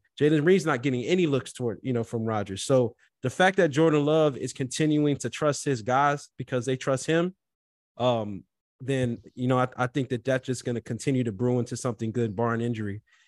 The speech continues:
You got everybody on that, on that, um, offense, or most of the people on the offense, especially skilled players or re-, wide receivers, are all first and second year players. So you got 'em for cheap, and if you, and they're getting significant playing time. You know,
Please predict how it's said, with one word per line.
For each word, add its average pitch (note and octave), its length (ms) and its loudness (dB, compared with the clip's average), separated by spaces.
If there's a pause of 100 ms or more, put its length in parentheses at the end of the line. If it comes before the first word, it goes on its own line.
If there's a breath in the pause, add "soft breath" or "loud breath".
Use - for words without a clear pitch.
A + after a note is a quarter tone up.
You A#2 80 -4
got A#2 200 2
everybody E3+ 540 4
on E3+ 140 2
that, D#3+ 180 2 (200)
on C#3+ 180 0
that, D3 220 0
um, D3 440 -2
offense, C#3+ 460 -2
or A#2+ 80 -2
most C#3+ 240 -2
of D3+ 60 -2
the C#3 40 -6
people C#3+ 260 -4
on D3 100 -2
the C#3+ 80 -4
offense, C3 380 -6 (240)
especially D3 440 0
skilled D3 340 2
players B2+ 340 0
or A#2 60 -4
re-, A2+ 140 -6
wide C3 260 2
receivers, B2+ 540 0 (440 soft breath)
are G#2+ 120 -2
all C3 240 2
first C3 300 0
and A#2 80 -6
second A#2+ 280 -2
year A2+ 120 -2
players. G2+ 440 -8 (220)
So - 100 -4
you C3 60 2
got C3+ 160 6
'em C3 60 -2
for C3+ 80 -4
cheap, A#2+ 300 -4 (440)
and A#2+ 120 0
if A#2+ 100 0
you, C3 180 2
and A2+ 180 -2
they're A#2 80 0
getting C3 300 2
significant B2+ 760 0
playing A#2+ 280 -2
time. G2+ 300 -10 (580)
You B2 80 0
know, A2+ 260 0